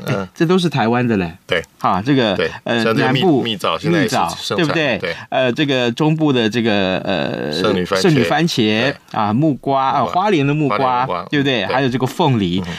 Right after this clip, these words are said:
Speaker 1: 啊，当然这个重要是所有的陆客到台湾来，
Speaker 2: 对。
Speaker 1: 一定要带的这个凤梨酥。
Speaker 2: 对，现在凤梨好像是屏东是最早开始，
Speaker 1: 嗯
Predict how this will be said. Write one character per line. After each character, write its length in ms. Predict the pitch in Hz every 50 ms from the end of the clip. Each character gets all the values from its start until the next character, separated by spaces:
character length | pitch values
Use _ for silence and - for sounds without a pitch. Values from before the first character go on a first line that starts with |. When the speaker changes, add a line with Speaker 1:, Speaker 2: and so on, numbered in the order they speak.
| - - 123
Speaker 1:
啊， 40 | 135
当 120 | 143 160
然 100 | 160 143 123
这 100 | 147 156
个 60 | 139
重 100 | 139 143
要 140 | 135 127 123
是 200 | 113 131 113 - - - - - _
所 260 | - - - - 143 180
有 100 | 185 135
的 80 | 113
陆 160 | 120 151 170
客 160 | 143 - 143 127
到 140 | 139 127
台 140 | 117 123 113
湾 100 | 104 -
来， 140 | 117 104 101
Speaker 2:
对。 40 | - -
Speaker 1:
一 80 | 165
定 120 | 151 175 165
要 120 | 151 135
带 180 | 117 139 120 110
的 100 | 101 98
这 120 | 98 113
个 100 | 104 98
凤 340 | 95 - - 160 139 117 101
梨 160 | 95 90 98
酥。 360 | 98 - - - 117 110 110 - - _ _
Speaker 2:
对， 220 | 107 101 85 73 -
现 180 | - - 143 156
在 120 | 165 151
凤 220 | 156 202 165 135
梨 80 | 113 104
好 100 | 95 80
像 200 | - - 113 107
是 240 | - - 104 95 92
屏 260 | 80 - - 98 113
东 160 | 120 127 123 123
是 100 | 120 113
最 180 | - 113 98
早 200 | 85 - - -
开 220 | - - - 80 80
始， 180 | - - - - - - _
Speaker 1:
嗯 280 | 131 120 117 113 110